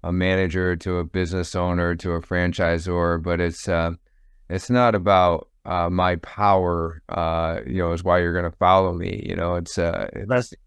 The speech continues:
Speaker 1: I mean, you want that. Uh, that's so good. And what is the impact that you hope to have on any reader's life when,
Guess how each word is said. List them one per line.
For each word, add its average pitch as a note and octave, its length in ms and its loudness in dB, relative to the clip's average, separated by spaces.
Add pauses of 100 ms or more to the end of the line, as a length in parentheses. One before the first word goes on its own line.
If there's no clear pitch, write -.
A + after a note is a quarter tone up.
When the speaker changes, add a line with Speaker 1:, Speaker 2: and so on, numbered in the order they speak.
(380)
Speaker 1:
I - 20 -6
mean, F2 140 -4
you F2+ 120 -4
want F2+ 300 -2
that. F#2 280 -4 (440)
Uh, F#2 140 2
that's G2 240 0
so G#2 180 0
good. G2 300 0 (880)
And E3+ 220 2
what A#3+ 120 4
is C4+ 140 0
the A3+ 140 2
impact F3+ 460 2
that C3 100 -2
you C3 240 -2
hope B2 240 0
to A2 100 -2
have G#2+ 280 0
on G2 200 2
any G2 220 -2
reader's F#2 440 0
life F2+ 340 0
when, F2 280 0